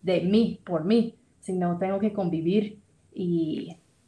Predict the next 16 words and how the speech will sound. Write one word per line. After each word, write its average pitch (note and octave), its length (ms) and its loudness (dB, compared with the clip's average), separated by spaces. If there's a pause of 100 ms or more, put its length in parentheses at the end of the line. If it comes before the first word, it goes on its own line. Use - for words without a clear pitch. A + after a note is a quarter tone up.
(160)
me G3 220 2
encanta A3 340 4
la A#3 120 6
serigrafía G#3+ 680 2
y G#3 100 6
gracias G3+ 360 0
a A3+ 80 2
Dios G3 340 -2
estamos A3+ 480 0
hasta F#3+ 340 -4
donde F#3 280 -10
estamos G#3 400 -10
con F#3+ 140 -14
mucha G3 240 -10
lucha, A3 500 -4 (580)
pero F#3 480 4